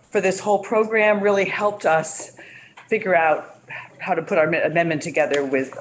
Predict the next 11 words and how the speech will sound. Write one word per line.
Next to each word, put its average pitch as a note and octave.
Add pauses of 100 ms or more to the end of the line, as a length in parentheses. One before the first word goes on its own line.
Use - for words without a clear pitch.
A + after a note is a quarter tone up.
a A#2+
lot C#3
less, B2
um, B2+ (260)
angst. - (1300)
<laughs> -
So G3 (240)
we A#3
actually B3+
have, G#3+
um, E3